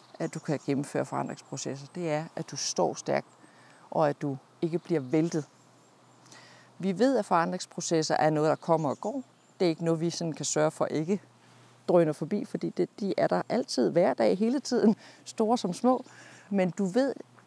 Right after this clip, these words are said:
at du kan stå i dem. Du ved, at du står stærkt. Det var de tre punkter for at give en,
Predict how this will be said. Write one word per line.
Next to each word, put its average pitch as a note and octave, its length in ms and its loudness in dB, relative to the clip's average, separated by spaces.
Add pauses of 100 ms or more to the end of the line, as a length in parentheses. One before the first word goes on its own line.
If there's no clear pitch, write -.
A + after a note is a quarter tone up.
at - 200 0
du F#3 80 -2
kan D#3 180 -4
stå B3 320 2
i G#3 140 0
dem. G#3 120 -2 (220)
Du G3 80 -2
ved, F#3+ 280 -2 (100)
at - 160 -6
du E3+ 60 -6
står - 400 0 (180)
stærkt. - 640 -6 (2250)
Det C#4 60 6
var C#4 60 4
de B3+ 80 0
tre - 360 0
punkter B3+ 360 6 (1400)
for B3+ 180 6
at A#3+ 100 0
give A3 200 -2
en, F#3+ 200 -2